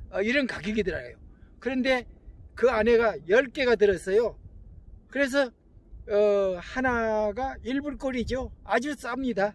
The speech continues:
그래서 이제 그것을, 어, 제가 덥석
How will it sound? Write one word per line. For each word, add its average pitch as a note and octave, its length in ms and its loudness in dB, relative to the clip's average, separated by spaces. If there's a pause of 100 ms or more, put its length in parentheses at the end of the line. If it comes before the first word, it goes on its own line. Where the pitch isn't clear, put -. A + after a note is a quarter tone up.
(1000)
그래서 D4 240 0
이제 C4 220 2
그것을, A#3 560 2 (440)
어, G#3 240 2
제가 G3 400 0 (600)
덥석 G#3+ 420 4